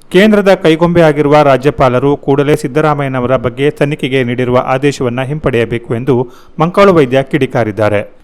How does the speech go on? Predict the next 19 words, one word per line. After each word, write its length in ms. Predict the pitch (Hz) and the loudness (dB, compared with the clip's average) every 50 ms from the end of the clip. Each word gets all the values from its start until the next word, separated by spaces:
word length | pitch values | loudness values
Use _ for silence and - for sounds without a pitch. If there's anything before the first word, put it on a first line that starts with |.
| - - 151 | -20 -4 0
ಬಿ 140 | 180 220 | 2 2
ಜೆ 140 | 196 226 233 | 4 4 2
ಪಿ 160 | 226 226 208 | 2 2 2
ಹಾಗೂ 340 | 190 185 190 165 165 190 185 | 2 4 2 2 4 2 2
ಜೆ 180 | 175 156 160 156 | 2 2 0 0
ಡಿ 80 | 165 | 2
ಎಸ್ 200 | 170 170 170 - | 0 0 0 -4
ನಾಯಕರ 360 | 160 143 143 139 - 151 139 139 | -4 -4 -4 -4 -4 -4 -4 -2
ಮೇಲೆ 380 | 131 131 127 123 135 143 147 | -4 -4 -4 -2 0 0 0
ಪ್ರಕರಣವಿದ್ದು, 880 | 147 - - 139 - - 135 135 131 127 113 120 117 139 131 117 123 123 - - - - - - | 0 -2 -4 -4 -4 -4 -4 -2 -2 -2 -4 -2 -2 0 0 0 -2 -4 -8 -16 -20 -20 -6 -2
ಈ 100 | 185 202 | -2 0
ಪ್ರಕರಣಗಳ 680 | 185 - 175 170 - 190 180 180 185 165 165 165 165 | 2 2 0 0 0 0 0 0 0 0 2 2 2
ತನಿಖೆ 500 | 165 - 156 139 139 135 - 147 147 160 - | 0 0 -4 -8 -6 -4 -2 -2 -2 -2 -2
ಆಗಿ 360 | 131 127 123 120 135 143 147 | -4 -4 -4 -6 -6 -6 -4
ಲೋಕಾಯುಕ್ತದವರು 920 | 131 131 135 - - 147 143 139 - - 131 120 113 117 123 131 135 - | -2 -2 -2 0 0 0 0 0 -2 -4 -2 -2 -2 -2 -2 -2 -2 -2
ರಾಜ್ಯಪಾಲರ 640 | 131 123 123 123 143 156 - - 135 120 123 120 123 | -2 -4 -4 -2 -2 -4 -2 -2 -2 -2 -2 -2 -4
ಅನುಮತಿ 500 | 123 - 131 123 143 143 143 - - 127 | -4 -6 -8 -8 -8 -8 -8 -10 -10 -12
ಕೇಳಿದ್ದರೂ 520 | - - 127 117 120 113 127 123 131 156 | -8 -6 -6 -6 -6 -4 -4 -4 -2 -2
ಅದಕ್ಕೆ 440 | 147 131 120 123 120 - 139 147 - | -2 -4 -6 -6 -6 -6 -6 -6 -6